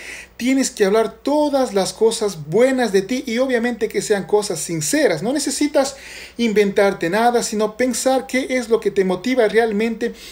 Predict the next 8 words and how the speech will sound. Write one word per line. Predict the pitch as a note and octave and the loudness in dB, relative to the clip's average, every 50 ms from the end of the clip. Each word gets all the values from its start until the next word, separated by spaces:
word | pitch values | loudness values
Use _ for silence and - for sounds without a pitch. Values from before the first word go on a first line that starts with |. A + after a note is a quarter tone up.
| - - - - | -20 -20 -6 0
a | - A#3+ A#3+ | 4 4 4
escribir | A#3 A#3 - - G#3+ G#3 A3+ B3 B3 A#3 | 4 2 -2 -4 -4 -2 0 0 2 2
este | G#3 - - F#3 | 0 0 0 -4
documento. | F3 E3+ D#3+ - F3 E3+ D#3+ D3 C3+ - - - - - - - - - - - - - - - - | -4 -4 -6 -6 -6 -6 -6 -6 -8 -10 -14 -20 -20 -20 -18 -18 -18 -18 -18 -18 -20 -20 -18 0 2
Es | B3+ D4 C#4 | 2 4 4
un, | D4 C4 - - - - - | 2 -2 -2 -6 -12 -4 0
es, | A#3+ B3+ B3+ D#4+ | 0 0 0 0
esto, | G#4 B3 - - G#3+ | -2 -2 -2 -4 -6